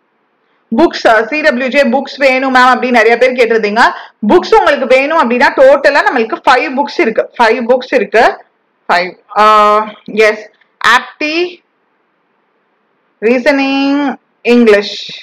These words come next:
ஓகேவா? So, இதுல ஆப்டிக்கு தனியா solution புக்கும் வரும், டி ஐ கேஸ்லெட் books தனியா இருக்கு, book தனியா இருக்கு, and application books,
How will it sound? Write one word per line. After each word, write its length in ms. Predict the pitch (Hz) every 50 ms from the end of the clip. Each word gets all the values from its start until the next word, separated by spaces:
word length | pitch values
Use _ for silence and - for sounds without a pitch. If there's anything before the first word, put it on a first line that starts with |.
| - _ _ _ _ _ _ _ _ _ _ _ _ _ _ - 196
ஓகேவா? 340 | 202 - - 226 - - 392 427 - - - _ _ -
So, 80 | 359 330 311
இதுல 180 | 277 285 277 254 254 269
ஆப்டிக்கு 320 | 311 - - 370 - 339 - 302
தனியா 220 | 247 254 277 302 320 -
solution 440 | 262 233 247 285 277 - 302 269 226
புக்கும் 260 | 247 - 269 269 262 254
வரும், 280 | 226 233 285 339 381 381 320 - - 196 202
டி 80 | 233 277 294
ஐ 80 | 302 294 240
கேஸ்லெட் 480 | 277 254 247 254 - 294 294 277 233 214 214
books 200 | 247 240 - - -
தனியா 280 | 247 220 220 240 247 240 233
இருக்கு, 220 | 214 208 - - 214 226
book 180 | 247 - - -
தனியா 240 | 262 247 240 247 247 233
இருக்கு, 220 | 220 214 - 403 508 508 - - - - _ _ -
and 120 | 269 285 285 277
application 540 | 269 302 320 277 285 294 294 - 320 262 254 233
books, 200 | 262 247 -